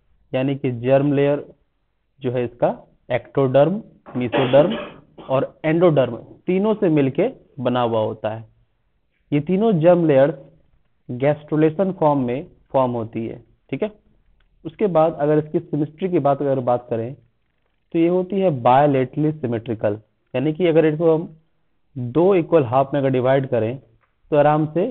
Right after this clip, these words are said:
जो दो टुकड़े होंगे वो एक समान होंगे, एक जैसे होंगे।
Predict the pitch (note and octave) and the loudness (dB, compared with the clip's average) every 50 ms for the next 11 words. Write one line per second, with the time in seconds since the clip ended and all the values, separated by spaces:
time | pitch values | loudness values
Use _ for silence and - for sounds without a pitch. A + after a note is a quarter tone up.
0 | A3+ G3 E3 D3+ C#3 B2 B2+ C3 C3 C3+ C3 C#3+ C#3 C#3 D#3+ E3+ E3+ D#3+ D3 C#3 | -6 -12 -16 -12 -10 -6 -4 -2 -2 -2 -2 -2 0 0 2 2 2 2 2 2
1 | C#3 D#3+ F#3+ F#3 - C3 C#3+ E3 E3 - - - F3 F3+ F#3 - - - D3 B2+ | 2 0 0 -2 -4 -4 -2 -2 -4 -4 -4 0 4 4 4 4 2 -4 -2 -2
2 | B2 A#2+ A#2 A#2 A#2+ A2 A2 A2 G#2 - - - E3+ E3+ D#3+ C#3 C3+ B2 - - | -2 -2 -4 -4 -6 -8 -10 -10 -10 -10 -4 0 0 2 2 2 0 -2 -2 -6
3 | A#2 A2+ G#2+ A2 A2+ A2+ | -8 -8 -8 -8 -10 -12